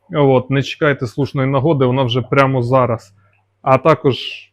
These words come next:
підписуйтеся, коментуйте, ставте лайки. Попереду ще більше цікавої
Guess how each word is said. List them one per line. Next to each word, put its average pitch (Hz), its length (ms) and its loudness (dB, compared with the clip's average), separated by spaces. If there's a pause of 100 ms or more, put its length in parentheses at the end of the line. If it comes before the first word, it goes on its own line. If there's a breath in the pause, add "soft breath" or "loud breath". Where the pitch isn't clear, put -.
підписуйтеся, 143 800 -2
коментуйте, 160 720 2
ставте 139 400 0
лайки. 156 520 2 (360 soft breath)
Попереду 139 800 2
ще 135 280 -2
більше 135 720 0
цікавої 131 680 0